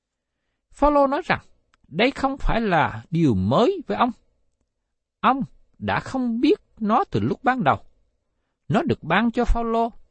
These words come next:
khi ông ở với Chúa Giêsu hai năm trong vùng sa mạc Ả Rập. Đây là tin lành. Ấy là Đấng Christ chịu chết vì tội chúng ta. Ngài đã bị chôn, đến ngày thứ ba, Ngài sống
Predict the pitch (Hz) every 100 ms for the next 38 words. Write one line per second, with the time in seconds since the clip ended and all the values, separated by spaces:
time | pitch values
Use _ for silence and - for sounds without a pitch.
0 | _ _ 220 240 233 220 - 90 120 175
1 | 214 - 262 226 - 220 220 - _ -
2 | 202 214 208 214 - _ _ _ - 240
3 | 180 143 92 - - - 226 95 76 _
4 | - 139 92 _ _ _ _ _ _ _
5 | _ _ _ _ _ _ _ _ _ _
6 | _ _ _ 196 277 302 240 269 220 135
7 | - _ _ _ _ _ _ _ _ _
8 | - 208 233 101 85 147 214 294 359 _
9 | - 120 120 - - - - 135 131 -
10 | 98 123 233 294 262 240 - _ _ _
11 | _ - 135 165 120 92 156 87 - -
12 | 196 208 - - 220 247 139 87 220 220
13 | 220 - _ _ - 131 101 - 220